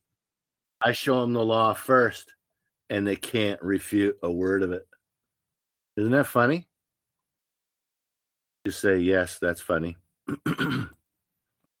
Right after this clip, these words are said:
And, uh, so to keep the government in perpetual violation of the law leading up to an indictment is a supreme advantage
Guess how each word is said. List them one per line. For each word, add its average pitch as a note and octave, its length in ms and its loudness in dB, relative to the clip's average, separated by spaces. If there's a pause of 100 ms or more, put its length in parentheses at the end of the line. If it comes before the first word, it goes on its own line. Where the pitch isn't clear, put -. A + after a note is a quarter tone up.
(840)
And, G#2 360 2
uh, F2 420 0 (140)
so G#2 480 4
to - 100 -12
keep D#3 400 6 (100)
the A2+ 160 -2
government G2+ 560 0
in G2+ 200 -2
perpetual A2 760 0
violation G#2 840 2
of G#2 220 0
the F#2 120 -2
law G2 540 4 (140)
leading F#2+ 500 2
up - 220 -6
to G2+ 180 -2
an F2+ 80 -2
indictment F2 680 -2 (920)
is A2 260 4
a F#2+ 100 2
supreme D3 840 4
advantage F#2 960 -2